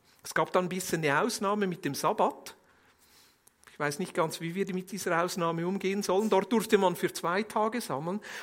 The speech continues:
Aber sonst an den anderen Tagen, wenn die Leute zu viel gesammelt hatten, hat es am nächsten Tag Würmer drin. Und für mich ist das so eine Einladung von Jesus, dass er sagt, „Hey, ich möchte dir jeden Tag etwas Frisches geben.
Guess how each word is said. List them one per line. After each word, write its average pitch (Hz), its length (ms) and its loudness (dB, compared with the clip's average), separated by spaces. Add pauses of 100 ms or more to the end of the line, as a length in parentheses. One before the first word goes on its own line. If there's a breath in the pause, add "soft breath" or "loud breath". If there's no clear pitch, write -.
Aber 196 200 4
sonst 320 360 6
an 277 120 -2
den 220 120 6
anderen 339 400 6
Tagen, 262 480 4
wenn 208 140 8
die 208 100 0
Leute 226 340 2
zu - 140 -6
viel 302 280 0
gesammelt 262 540 2
hatten, 190 320 2
hat 190 180 2
es 185 140 -2
am 165 80 -4
nächsten 170 440 -4
Tag 147 280 -4
Würmer 139 280 -6
drin. 117 460 -6 (2000 soft breath)
Und 190 120 -2
für 247 120 2
mich 349 200 4
ist 311 180 2
das - 140 0
so 220 80 4
eine 180 180 6
Einladung 226 640 2
von 185 180 -2
Jesus, 226 460 0 (320 loud breath)
dass 196 180 2
er 208 80 2
sagt, 185 280 4
„Hey, 220 80 6
ich 226 160 -4
möchte 226 280 2
dir 196 160 0
jeden 202 260 -2
Tag 175 280 0
etwas 180 260 -6
Frisches - 480 -8
geben. 143 340 -8